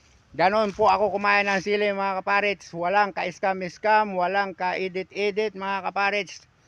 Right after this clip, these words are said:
R-, real na totoong sili po yan, mga kaparits. Nasa puno pa, mga kaparits. So,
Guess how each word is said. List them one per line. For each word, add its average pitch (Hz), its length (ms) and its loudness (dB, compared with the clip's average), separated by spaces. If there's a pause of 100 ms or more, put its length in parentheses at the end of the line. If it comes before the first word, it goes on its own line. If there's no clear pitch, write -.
(360)
R-, 156 240 -14 (160)
real 202 240 4
na 196 160 0 (720)
totoong 196 560 2
sili 202 320 0
po 202 160 0
yan, 196 240 0
mga 185 320 -2
kaparits. 185 480 -2
Nasa 175 320 -4
puno 185 320 -2
pa, 180 160 -2
mga 180 240 -6
kaparits. 175 560 -4 (560)
So, 175 480 -2